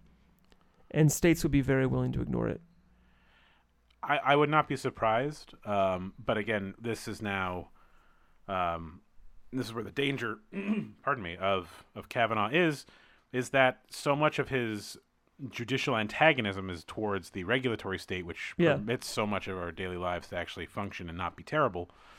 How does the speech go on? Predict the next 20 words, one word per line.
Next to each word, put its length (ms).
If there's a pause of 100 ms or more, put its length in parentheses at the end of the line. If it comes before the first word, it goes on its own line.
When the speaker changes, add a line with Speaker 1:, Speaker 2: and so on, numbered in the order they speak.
(400)
Speaker 2:
Um, 520 (760)
and 360 (160)
the 80
states 320
can't 240
ignore 240
that 220 (300)
Speaker 1:
Yeah. 140
Speaker 2:
because 200
it's 320 (120)
purely 300
a 40
function 340
of 80
federal 280
regulatory 520
agencies. 360
<laughs> 160
So 220 (340)
if, 280